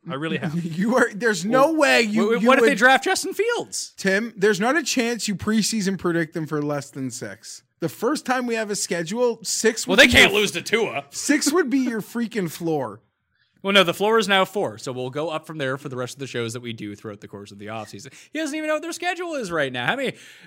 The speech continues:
Speaker 3: 'Cause maybe the, maybe this will be after, like, twenty-five years of the scheduler screwing
Speaker 2: Maybe
Speaker 3: the
Speaker 2: they
Speaker 3: Jets.
Speaker 2: play
Speaker 3: Maybe they'll
Speaker 2: everyone off a bye, like,
Speaker 3: Yeah.
Speaker 2: six straight games of teams. Sorry, they,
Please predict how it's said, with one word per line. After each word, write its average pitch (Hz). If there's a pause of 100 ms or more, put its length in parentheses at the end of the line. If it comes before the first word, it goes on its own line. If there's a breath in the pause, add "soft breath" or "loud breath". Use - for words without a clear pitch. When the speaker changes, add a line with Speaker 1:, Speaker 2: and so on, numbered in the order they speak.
Speaker 3:
'Cause 175
maybe 208
the, 202
maybe 202
this 208
will 190
be 190
after, 185
like, 139
twenty-five 175
years 123
of 113
the 117
scheduler 127
screwing 165
Speaker 2:
Maybe 185
Speaker 3:
the 208
Speaker 2:
they 208
Speaker 3:
Jets. 202
Speaker 2:
play 175
Speaker 3:
Maybe 185
they'll 220
Speaker 2:
everyone 202
off 196
a 180
bye, 165
like, 143
Speaker 3:
Yeah. 156
Speaker 2:
six 254
straight 233
games 202
of 175
teams. 202
Sorry, 208
they, 185